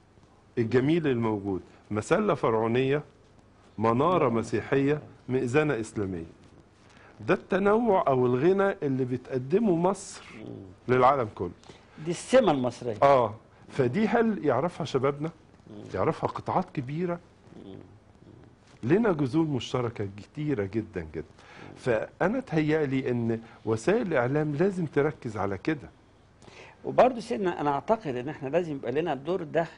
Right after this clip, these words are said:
Speaker 2: مع أولادنا في الكنيسة.
Speaker 1: طبعًا،
Speaker 2: لأن
Speaker 1: طبعًا.
Speaker 2: في مراحل من المراحل الزمان، آه،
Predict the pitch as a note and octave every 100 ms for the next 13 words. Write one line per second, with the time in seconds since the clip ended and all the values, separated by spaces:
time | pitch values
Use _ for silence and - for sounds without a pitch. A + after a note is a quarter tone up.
0 | - _ _ _ - B2 B2 C3 F#3+ F3+
1 | C3 G#2+ - - G2 - - A3 F#3+ F2+
2 | - - - B3 C#4+ C#3 - D3+ F3+ A3+
3 | - D3+ C3 A#2+ A#2 A#2+ D#3+ D3 A#2+ A2
4 | A#2 D#3 F3+ E3+ - - _ _ _ -
5 | - A2